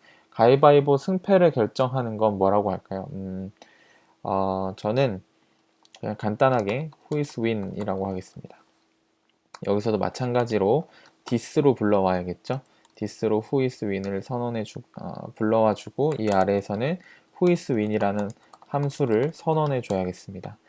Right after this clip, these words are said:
그리고 마찬가지로 이 위에서 가위바위보 승패를 결정하는 것에서부터 몫을 차감하는 부분까지 쭉 불러 모아서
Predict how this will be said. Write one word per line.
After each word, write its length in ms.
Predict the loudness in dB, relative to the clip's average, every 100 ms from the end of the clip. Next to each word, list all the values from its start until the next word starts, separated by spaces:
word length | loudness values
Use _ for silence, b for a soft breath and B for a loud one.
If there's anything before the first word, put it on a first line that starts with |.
| b b _
그리고 300 | 0 2 2
마찬가지로 880 | 0 -2 -6 -4 -2 0 0 2 0
이 180 | -2 -4
위에서 560 | -2 -2 0 -2 -2
가위바위보 640 | -4 -4 -2 -2 -4 -6 -10
승패를 480 | -10 -8 -6 -6
결정하는 720 | -6 -10 -10 -12 -10 -6 -6 -8 b b b b
것에서부터 600 | -6 -4 -2 -4 -2 -4
몫을 360 | -4 -2 0 -2
차감하는 520 | -2 0 0 0 -4
부분까지 460 | -6 -6 -4 -4 -4
쭉 280 | -4 -6 -8 _ _ _ _
불러 300 | -6 -2 -2
모아서 720 | -2 0 -2 -2 -4 -4 -4